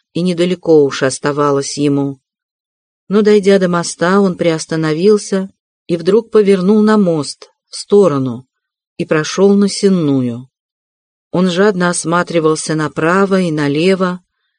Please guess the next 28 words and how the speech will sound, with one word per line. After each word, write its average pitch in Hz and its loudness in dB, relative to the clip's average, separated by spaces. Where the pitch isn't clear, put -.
всматривался 185 -2
с - -8
напряжением 180 -4
в - -16
каждый 160 -2
предмет 151 -4
и 175 -4
ни 190 2
на 185 -2
чём 220 2
не 214 4
мог 202 2
сосредоточить 175 -4
внимание. 131 -4
Всё 214 2
выскальзывало. 131 -2
Вот 190 -2
через 190 0
неделю, 185 0
через 165 -4
месяц 175 -2
меня 175 -4
провезут 165 -2
куда-нибудь 170 -6
в 143 -10
этих 170 -4
арестантских 170 -4
каретах, 170 -4